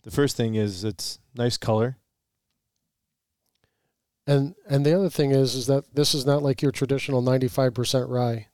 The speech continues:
Speaker 2: Um, they got a lot of corn mash bill in here, uh, which is what they're going for, more of a balanced approach.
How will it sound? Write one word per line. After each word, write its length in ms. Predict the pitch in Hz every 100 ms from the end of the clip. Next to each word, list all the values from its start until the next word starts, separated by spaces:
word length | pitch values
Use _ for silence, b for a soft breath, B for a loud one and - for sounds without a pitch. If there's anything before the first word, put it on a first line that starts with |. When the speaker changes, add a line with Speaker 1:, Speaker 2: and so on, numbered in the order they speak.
| _ _
Speaker 2:
Um, 440 | 131 123 123 120 113 _
they 100 | -
got 260 | 127 135 131 _ _ _ _ _ _
a 60 | 131
lot 200 | 131 139
of 220 | 139 -
corn 340 | - 143 139 131
mash 240 | 131 127
bill 240 | - 123
in 80 | 127
here, 260 | 120 127 131 - _ _ _ _ _ _
uh, 140 | 120 120
which 240 | 120 127
is 120 | 131
what 160 | 123 127
they're 120 | 139
going 240 | 135 131
for, 360 | 120 - 127 123
more 240 | 123 131
of 80 | 131
a 60 | 120
balanced 400 | 107 123 139 -
approach. 440 | 160 185 185 -